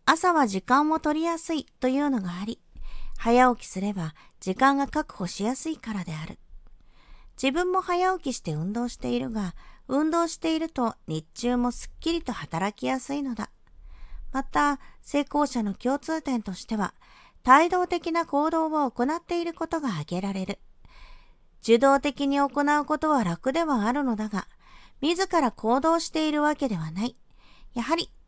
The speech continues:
自分で考える行動をすることが大事なのだ。そして成功者の共通点は論文にもなっている。成功者の共通点というイーエム グレーの論文を出典に見ると、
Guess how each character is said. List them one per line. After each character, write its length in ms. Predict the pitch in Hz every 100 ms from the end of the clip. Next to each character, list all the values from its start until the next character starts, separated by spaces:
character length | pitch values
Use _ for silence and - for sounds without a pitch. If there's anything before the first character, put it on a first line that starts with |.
| -
自 120 | 175
分 180 | 214 247
で 120 | 254
考 120 | 247 247 269 302
え 100 | 330
る 120 | 277
行 240 | 208 208
動 160 | 240 269
を 100 | 269
す 140 | -
る 100 | 269
こ 140 | - 311
と 120 | 339
が 220 | 320 175 -
大 220 | 151 151
事 140 | 185 277
な 100 | 311
の 120 | 220
だ。 140 | - - _ _ _ _ - - - -
そ 160 | - 359
し 60 |
て 160 | - 370
成 180 | 359 370
功 280 | - 392
者 120 | 349 302
の 140 | 247
共 240 | - 208
通 180 | - 220
点 220 | 196 156
は 100 | 147
論 260 | 143 160 214
文 200 | 311 302
に 80 | 330
も 120 | 262
な 120 | 196
っ 40 | 196
て 160 | -
い 120 | 170
る。 160 | 175 - _ _ _ _ _ _ _ _ _ _
成 220 | - 294 294
功 240 | 302 294
者 160 | 269 233
の 120 | 214
共 260 | - 269
通 240 | 262 269 247
点 280 | 196 180 - _ -
と 80 |
い 120 | 277 269
う 200 | 262 254 - - _ _
イ 260 | 254 330 359
ー 160 | -
エ 40 | 330
ム 160 | 320
グ 160 | 285 330
レ 120 | 311
ー 40 |
の 140 | 214 160
論 240 | 147 190
文 180 | 233 226
を 80 | 226
出 180 | - 190
典 280 | - 233
に 100 | 233
見 160 | 233 226
る 80 | 208
と、 160 | 196